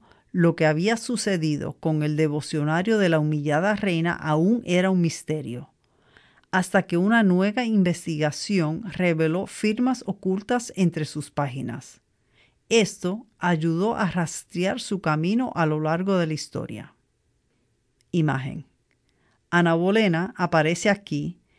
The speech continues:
en un cuadro de finales del siglo dieciséis de un artista desconocido. Como la segunda esposa de Enrique octavo, fue ejecutada por cargos de adulterio e incesto.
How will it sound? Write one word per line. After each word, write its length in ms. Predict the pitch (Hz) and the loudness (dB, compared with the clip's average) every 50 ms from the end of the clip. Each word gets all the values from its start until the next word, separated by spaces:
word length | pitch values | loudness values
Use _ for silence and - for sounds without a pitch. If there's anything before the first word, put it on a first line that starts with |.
| _ _ _ _ - | _ _ _ _ 2
en 180 | 175 180 196 | 4 4 6
un 160 | 220 233 247 | 6 4 2
cuadro 460 | 233 - 214 208 208 214 233 240 240 226 | 2 0 0 2 2 2 2 2 0 0
de 100 | 202 180 | -2 -4
finales 560 | - - 170 156 156 156 180 196 220 214 202 | -2 -2 -2 0 0 0 0 0 -2 -2 0
del 160 | 196 175 151 | 0 0 0
siglo 380 | - - 180 170 170 190 202 202 | -2 -4 -4 -2 0 0 0 0
dieciséis 760 | 202 202 196 - - 233 226 - - 160 143 147 147 - - - | 0 -2 -2 -2 -4 -6 -6 -4 -4 -2 -2 -2 -4 -6 -8 -6
de 180 | 160 151 160 | -2 0 2
un 240 | 160 175 190 208 220 | 2 2 2 2 2
artista 640 | 202 175 156 - _ - 190 208 202 - - 226 214 | 0 0 -2 -6 _ -6 -4 -4 -4 -2 -2 -2 -2
desconocido. 920 | 190 175 - - - 151 147 147 135 - - 147 139 131 120 117 139 - _ _ _ _ _ _ _ _ _ _ _ _ _ _ _ _ _ _ _ _ _ _ _ | -2 -4 -4 -4 -4 -2 -2 -2 -4 -6 -6 -6 -6 -6 -6 -10 -12 -14 _ _ _ _ _ _ _ _ _ _ _ _ _ _ _ _ _ _ _ _ _ _ _
Como 240 | _ 190 180 175 165 | _ 2 2 4 4
la 140 | 160 160 151 | 2 0 0
segunda 440 | - - 160 151 160 180 202 233 254 | 0 -2 -2 0 0 0 0 0 -2
esposa 540 | 233 - - - 196 180 185 - 196 180 175 | -2 -4 -6 -4 -4 -4 -2 -2 -2 -2 0
de 80 | 165 | 0
Enrique 460 | 151 147 131 123 147 156 156 - - | 0 0 -2 -2 -4 -4 -4 -2 -4
octavo, 600 | 208 208 208 - - 151 139 143 147 151 151 - - _ | -4 -6 -6 -2 0 0 0 0 -2 -6 -8 -10 -14 _
fue 400 | - - 214 226 240 262 - 196 | -14 -6 -2 -2 -2 -2 0 -2
ejecutada 720 | 175 170 - - 165 160 - - 170 156 147 147 151 151 | -2 -2 -2 -4 -6 -4 0 2 2 4 2 2 -2 -2
por 260 | - 170 160 147 - _ | -2 -2 -2 -2 -2 _
cargos 540 | - 175 180 180 196 202 226 226 220 220 | 0 2 2 2 0 -2 -4 -4 -4 -4
de 100 | 185 180 | 0 0
adulterio 840 | 165 156 143 147 147 139 - - 190 196 220 233 254 254 247 247 - - | 0 2 0 -2 -4 -4 -4 -2 0 0 2 2 0 -2 -2 -4 -6 -4
e 260 | - 202 233 - - - | -4 -4 -4 -4 -6 -4
incesto. 800 | 190 180 165 147 - - 113 - - - - _ - - - _ | -2 0 0 0 -2 -6 -10 -10 -10 -14 -18 _ -20 -20 -20 _